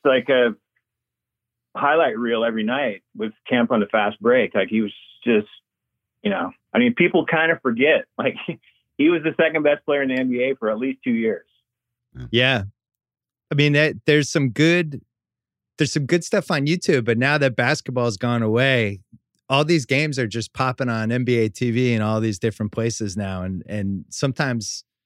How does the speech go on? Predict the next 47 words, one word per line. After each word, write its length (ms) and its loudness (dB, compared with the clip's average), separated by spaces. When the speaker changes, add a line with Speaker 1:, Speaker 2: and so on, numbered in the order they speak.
Speaker 2:
Kemp's 240 0
kind 220 -2
of 100 0
the 120 0
lost 320 0
guy 220 -2
from 240 -6
that 180 -2
era. 380 -2
'Cause 160 -2
you're 100 0
right. 300 0
There 140 2
was 160 -2
a 40 -2
moment 420 0
when 200 0
it 140 0
seemed 240 -2
like 180 -2
he 140 -4
was 120 -2
gonna 220 -2
be 440 -2
the 240 2
successor 600 -4
to 100 -2
Malone 440 0
and 100 -2
Barkley 480 -4
and 240 -6
all 160 2
that 180 -2
stuff. 360 -8
And 120 -4
then, 520 -6
you 100 -6
know, 220 -6
it 60 -8
just 240 -6
never 180 -4
happened. 380 -2
Can, 200 -2
can 160 2
you 120 4
believe 400 4
there's 420 2